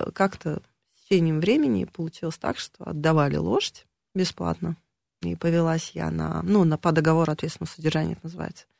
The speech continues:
И повелась я его, на его породу, и, э, он, конечно, невероятный.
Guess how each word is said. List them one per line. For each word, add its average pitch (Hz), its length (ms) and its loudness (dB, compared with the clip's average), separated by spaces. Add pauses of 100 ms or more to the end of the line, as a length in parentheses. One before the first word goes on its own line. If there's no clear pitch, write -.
(680)
И 165 200 4
повелась 156 480 -2
я 160 100 -4
его, 160 140 -2
на 160 120 0
его 151 220 -2
породу, 220 600 2 (320)
и, 160 300 -2
э, 165 180 -6 (300)
он, 151 200 -2
конечно, 151 720 -6
невероятный. 151 920 0